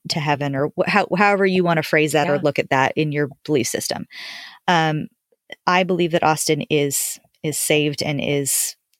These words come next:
Speaker 1: I mean, we are all, we're all saved, but he, I believe he is, um, he is not accountable necessarily for all of
Speaker 2: Mm-hmm.
Speaker 1: his actions. Now, he can still make choices, and some of them are going to be naughty choices, but,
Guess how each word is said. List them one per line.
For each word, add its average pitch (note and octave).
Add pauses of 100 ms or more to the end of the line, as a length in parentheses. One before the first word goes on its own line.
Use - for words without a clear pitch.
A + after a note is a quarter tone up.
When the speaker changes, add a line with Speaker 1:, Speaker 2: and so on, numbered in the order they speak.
Speaker 1:
I F#3+
mean, E3
we E3
are D3
all, C3+
we're D#3+
all C3+
saved, -
but -
he, -
I F3+
believe D#3
he -
is, C3+
um, -
he G#3
is F3
not F3+
accountable C3+
necessarily - (500)
for F#3+
all D3
of D3
Speaker 2:
Mm-hmm. D#3+
Speaker 1:
his C#3
actions. -
Now, C#3+ (240)
he D#4+
can A3+
still F#3
make D#3
choices, - (340)
and F#3+
some F#3
of E3+
them E3
are E3
going D#3
to D3+
be D3+
naughty C#3+
choices, - (440)
but, E3